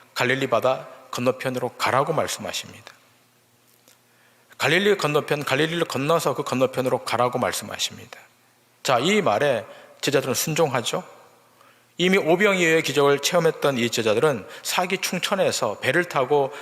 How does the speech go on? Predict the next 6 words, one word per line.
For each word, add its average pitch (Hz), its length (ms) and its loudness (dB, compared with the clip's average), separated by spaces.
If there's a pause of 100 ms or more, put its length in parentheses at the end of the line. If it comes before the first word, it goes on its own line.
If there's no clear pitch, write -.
(140)
갈릴리 127 360 0
건너편으로 110 680 -2 (200)
가고 92 300 -4
있죠. - 300 -14 (1500)
그러니까 175 180 2
예수님은 180 640 -2